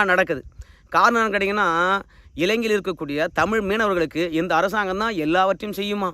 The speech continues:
அதாவது, இந்தியா எவ்வளோ பெரிய நாடா இருந்தாலும் சரி, அவங்கள எதிர்க்க துணிவு என்கிட்ட தான் இருக்குது. "பாத்தியா,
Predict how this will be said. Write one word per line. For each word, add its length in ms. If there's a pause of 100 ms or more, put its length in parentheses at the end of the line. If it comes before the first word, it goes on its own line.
அதாவது, 420
இந்தியா 260
எவ்வளோ 260
பெரிய 220
நாடா 260
இருந்தாலும் 460
சரி, 220 (380)
அவங்கள 220 (120)
எதிர்க்க 500
துணிவு 420 (120)
என்கிட்ட 360
தான் 200
இருக்குது. 300 (520)
"பாத்தியா, 340